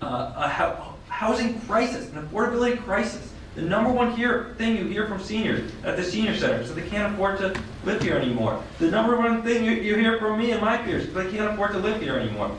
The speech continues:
What we, what we're doing today and what we did before is adding so, barely making a dent in that. It's not something to be proud of. At some point,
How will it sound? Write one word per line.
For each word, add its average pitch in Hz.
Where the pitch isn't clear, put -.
What 190
we, 247
what 190
we're 240
doing 240
today 208
and 156
what 180
we 202
did 220
before 214
is 165
adding 202
so, -
barely 277
making 233
a 214
dent 214
in 117
that. -
It's 160
not 233
something 214
to 208
be 214
proud 214
of. -
At -
some 226
point, -